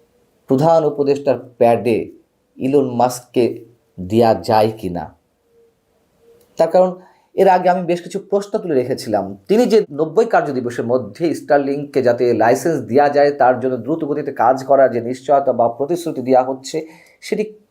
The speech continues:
কোন এখতিয়ারে? এই ধরনের একটি বড় কাজে তো নানান ধরনের ফর্মালিটিস রয়েছে, এবং তার মধ্যে কী কী রয়েছে সেটিও আমি বলেছিলাম। তারপরে আবার একটু বলি, যারা শোনেননি সেটি, সেটি হচ্ছে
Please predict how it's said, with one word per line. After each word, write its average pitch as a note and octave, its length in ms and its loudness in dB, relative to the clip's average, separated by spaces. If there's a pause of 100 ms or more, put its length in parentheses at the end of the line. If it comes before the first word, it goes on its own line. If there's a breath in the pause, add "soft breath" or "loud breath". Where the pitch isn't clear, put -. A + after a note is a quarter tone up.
(120)
কোন B3+ 220 4
এখতিয়ারে? G2 640 -8 (1600 soft breath)
এই G#3 180 4
ধরনের G#3 260 4
একটি A3+ 120 -4 (100)
বড় E3+ 240 4
কাজে F3+ 260 0
তো G#3 100 0
নানান D#3+ 500 2
ধরনের G3 240 -2
ফর্মালিটিস A#2 560 0
রয়েছে, F#2 600 -6 (640)
এবং F3+ 140 2
তার F#3 160 2
মধ্যে G3 240 0
কী G3+ 120 -6
কী G3+ 100 -4
রয়েছে G3 240 4
সেটিও G3+ 240 0
আমি F3+ 340 -2 (100)
বলেছিলাম। E3 380 2
তারপরে F#3 280 2
আবার F3 280 4
একটু F#3 220 0
বলি, C#3+ 180 0
যারা C3+ 180 6
শোনেননি D3+ 340 -2
সেটি, C3 300 -6 (240 loud breath)
সেটি G3 180 -2
হচ্ছে B3+ 380 0